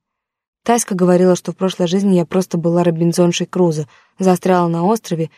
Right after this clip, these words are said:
и моя нелюбовь несет генетические корни. При мысли о дочери улыбнулась и облизнула палец, испачканный в сметанном соусе,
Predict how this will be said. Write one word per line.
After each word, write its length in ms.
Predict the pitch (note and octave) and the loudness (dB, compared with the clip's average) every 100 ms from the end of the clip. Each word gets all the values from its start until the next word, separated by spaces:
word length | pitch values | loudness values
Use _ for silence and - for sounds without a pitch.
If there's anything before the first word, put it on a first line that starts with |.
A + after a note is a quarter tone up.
| _ _ | _ _
и 100 | F#3+ | 2
моя 240 | F3+ F#3 F#3 | 4 4 4
нелюбовь 540 | F3+ F3 G3 A3+ - | 4 4 2 0 -2
несет 380 | F#3+ F#3 - G3+ | 2 2 2 -2
генетические 680 | E3+ F3 E3 F3+ F3 - E3 | 2 2 2 -4 -4 -4 -6
корни. 440 | - D#3 D#3 D3+ _ _ _ _ _ | -4 -6 -4 -8 _ _ _ _ _
При 100 | F#3 | 2
мысли 320 | F#3 F3 - | 4 2 0
о 60 | E3+ | -2
дочери 340 | F3+ F#3 - | -2 -2 -4
улыбнулась 720 | F3 E3+ D#3 E3+ F#3 F3+ - _ _ - | -2 -2 0 0 2 0 -4 _ _ -2
и 80 | |
облизнула 440 | F3+ E3 D#3+ F3 F3 | -2 -2 -2 -2 -2
палец, 440 | - E3+ D#3 - | -4 -4 -4 -8
испачканный 560 | - - F3 - E3+ D#3+ | -12 -6 -6 -4 -6 -6
в 40 | |
сметанном 540 | - E3+ E3 E3 E3 E3 | -4 -4 -2 -4 -4 -6
соусе, 480 | - D#3+ D3+ F#3 | -6 -6 -6 -12